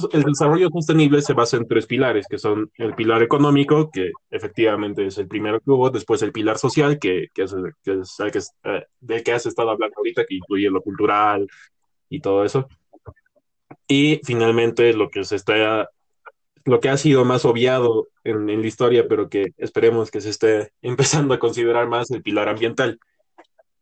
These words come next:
Y que solamente, o sea, según la teoría del desarrollo sostenible, es que solamente puedes llegar a un buen vivir, o sea, la, la gente puede llegar a un buen vivir si es que se, se, se enfocan en esos tres pilares de la misma manera.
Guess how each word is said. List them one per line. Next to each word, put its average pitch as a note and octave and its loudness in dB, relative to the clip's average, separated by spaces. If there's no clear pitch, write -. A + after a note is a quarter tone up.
Y A#2 -8
que B2 0
solamente, D3 2
o - 0
sea, B2+ 2
según C3+ 2
la C#3 2
teoría B2+ 2
del A#2 2
desarrollo A#2+ 0
sostenible, B2 -2
es A#2 -6
que A2+ -8
solamente B2+ 2
puedes B2+ 2
llegar A#2 2
a A2 2
un A2+ 2
buen A2+ 4
vivir, A2 -2
o A2 -8
sea, G#2+ -2
la, A2 0
la A2+ -4
gente C3+ 0
puede A#2+ 2
llegar A2 0
a G#2+ 0
un A2 -4
buen A2+ 2
vivir G#2+ -2
si - -4
es - -8
que A2+ 2
se, G#2 2
se, G2+ 0
se - -2
enfocan B2 -2
en A#2 -4
esos B2 -4
tres B2+ -2
pilares A2+ 2
de A2 2
la A2 0
misma A#2+ 0
manera. A#2 0